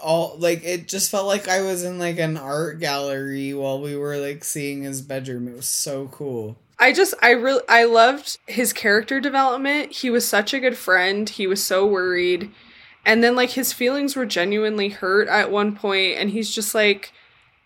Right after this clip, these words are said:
Speaker 2: I don't know. I, I just felt for his character the whole time.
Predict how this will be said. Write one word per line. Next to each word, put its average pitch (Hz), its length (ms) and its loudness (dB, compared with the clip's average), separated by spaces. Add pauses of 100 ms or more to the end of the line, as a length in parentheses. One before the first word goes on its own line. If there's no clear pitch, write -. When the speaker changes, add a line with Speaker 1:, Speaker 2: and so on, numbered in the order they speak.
(440)
Speaker 2:
I 269 80 4
don't 320 140 6
know. 208 220 4
I, 233 360 4 (100)
I 226 140 6
just 277 240 -4
felt 233 480 4
for - 360 -2
his 208 240 -2
character 190 520 -2
the 185 80 -8
whole 196 220 -6
time. 185 560 -6